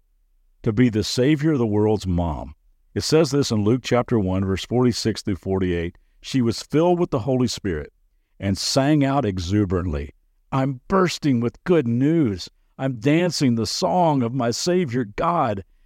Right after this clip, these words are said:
God took one good look at me, and look what happened. I am the most fortunate woman on earth. And this song goes on and on through Luke chapter one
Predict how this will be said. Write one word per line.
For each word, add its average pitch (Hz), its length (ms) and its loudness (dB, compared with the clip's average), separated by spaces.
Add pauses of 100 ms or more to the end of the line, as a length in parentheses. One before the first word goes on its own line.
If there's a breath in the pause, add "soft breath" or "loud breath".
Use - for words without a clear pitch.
(200)
God 190 340 4
took - 220 0
one 165 320 0
good 170 260 2
look 160 260 0
at 160 100 0
me, 165 240 2
and 180 180 2
look 233 200 4
what 240 160 4
happened. 220 640 0 (280)
I 170 220 2
am 180 320 0
the 185 200 0
most 175 460 2
fortunate 185 520 0
woman 151 500 -2
on 101 300 0 (100)
earth. 92 340 -4 (640)
And 117 140 0
this 156 140 4
song 143 380 0
goes 98 320 -2
on 135 260 -2
and 117 120 0
on 113 300 0
through 104 200 -2
Luke 107 260 -2
chapter 110 380 -2
one 101 420 -2